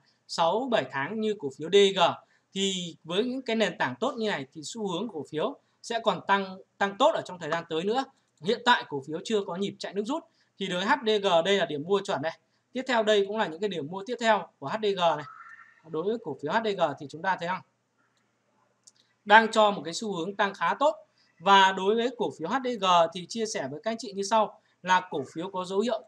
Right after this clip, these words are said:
tạo đáy trước thị trường chung. Chúng ta thấy rằng giai đoạn này thị trường chung còn đang rơi. Lưu ý các anh chị nhé, các cổ phiếu hàng đầu á, thường là các cổ phiếu sẽ tạo đáy trước thị trường chung hoặc là tăng mạnh hơn thị trường chung.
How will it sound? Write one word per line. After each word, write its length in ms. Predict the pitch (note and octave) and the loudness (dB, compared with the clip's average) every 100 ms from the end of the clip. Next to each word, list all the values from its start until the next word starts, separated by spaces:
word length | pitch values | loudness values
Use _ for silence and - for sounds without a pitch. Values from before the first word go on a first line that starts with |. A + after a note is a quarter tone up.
| - | -4
tạo 180 | F3+ D#3+ | -4 -4
đáy 160 | E3 - | -8 -8
trước 160 | D#4+ C4 | -10 -8
thị 80 | |
trường 120 | E3 C#3 | -10 -6
chung. 180 | A3+ G3 _ _ _ _ | -6 -8 _ _ _ _
Chúng 140 | - A3+ | -4 2
ta 140 | B3+ | 2
thấy 100 | G3+ | 2
rằng 140 | A#3 F#3 | 0 4
giai 160 | A3 | 4
đoạn 160 | G#3+ F3 | 4 2
này 140 | D#3+ C#3+ | -6 -6
thị 100 | - | -12
trường 160 | D#3 C#3+ | -12 -6
chung 200 | A3 F#3+ | -4 -2
còn 100 | E3 | 2
đang 180 | G3 | 2
rơi. 220 | G3 G#3+ - _ _ _ _ _ _ | 4 2 0 _ _ _ _ _ _
Lưu 160 | F#3+ G#3+ | -2 0
ý 300 | F#3 F#3+ G#3+ G#3+ - | 2 0 -2 -4 -4
các 80 | |
anh 60 | A3+ | -4
chị 140 | A3 F3+ | -4 -4
nhé, 140 | G#3+ A3 | -4 0
các 140 | C#4+ - | -2 -2
cổ 120 | C#3 - | -10 -8
phiếu 140 | D#3 | -6
hàng 160 | G#3 F3 | -4 2
đầu 220 | E3 E3 | 4 4
á, 80 | A3 _ _ _ - | -2 _ _ _ -10
thường 260 | F3+ E3 | -6 -2
là 140 | E3+ D3 | -2 -2
các 180 | A#3+ - | -4 -4
cổ 100 | D3 - | -8 -10
phiếu 180 | C#3+ F#3 | -8 -8
sẽ 320 | G3 G3 A#3+ - | -8 -6 -6 0
tạo 180 | A3+ E3 | 0 2
đáy 120 | D#3+ | -2
trước 140 | E3 C#4+ | -6 -8
thị 80 | A3 | -8
trường 120 | D#3+ | -6
chung 220 | C#3 A3 - - _ _ | -2 -2 -4 -12 _ _
hoặc 280 | G3+ G#3 - | 6 6 2
là 160 | E3+ D#3+ | -4 -4
tăng 360 | - A3 G#3 | -2 -2 0
mạnh 160 | G#3 F3 | -4 -6
hơn 160 | G3 G3 | -8 -8
thị 80 | |
trường 100 | D#3 | -8
chung. 220 | C3+ G3+ | 0 0